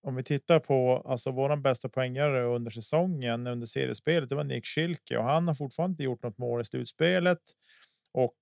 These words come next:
han har då även dragit på sig ett par idiotiska utvisningar också.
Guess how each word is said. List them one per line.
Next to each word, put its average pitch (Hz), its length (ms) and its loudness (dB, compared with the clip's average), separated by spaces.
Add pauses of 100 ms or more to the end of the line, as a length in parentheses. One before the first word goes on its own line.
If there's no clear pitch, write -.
han 143 400 0
har 135 80 2
då 131 120 2
även 131 240 6
dragit 131 340 2
på 127 140 0
sig 117 100 -4
ett - 60 -16
par 120 340 2
idiotiska 131 640 -4
utvisningar 139 580 -2
också. 120 420 0